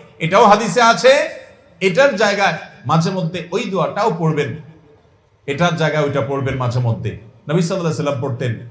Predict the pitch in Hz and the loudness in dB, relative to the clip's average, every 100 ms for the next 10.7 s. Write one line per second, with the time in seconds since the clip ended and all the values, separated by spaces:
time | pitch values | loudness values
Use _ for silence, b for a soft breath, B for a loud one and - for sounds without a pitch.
0 | - 170 185 185 165 170 170 165 170 147 | -8 -2 4 6 6 4 2 2 2 2
1 | 170 190 180 175 170 160 156 - 175 165 | 2 0 0 -2 -2 -2 -2 -4 -4 -2
2 | 160 190 226 160 180 165 165 190 185 175 | -2 -2 -2 -2 2 2 2 2 0 -2
3 | - 170 123 - - - _ _ _ _ | 0 0 -2 -8 -18 -20 _ _ _ _
4 | 160 202 202 196 202 202 196 202 196 202 | -2 6 6 6 0 -2 0 2 0 -4
5 | 196 190 190 208 196 190 190 214 214 196 | 0 0 4 2 2 2 4 2 0 -2
6 | 165 - - _ 147 151 131 123 135 120 | -4 -14 -20 _ -4 -2 -2 0 -2 -2
7 | 113 - 147 - - - _ _ 135 160 | -6 -4 -4 -4 -12 -20 _ _ -2 2
8 | 180 220 220 214 220 220 208 202 220 220 | 4 4 0 -4 -4 -4 -4 -6 -6 -8
9 | 214 165 196 196 208 202 202 202 196 190 | -8 -6 -4 -2 -4 -4 -4 0 2 2
10 | 190 190 185 190 226 220 165 | 2 2 0 -2 0 0 -2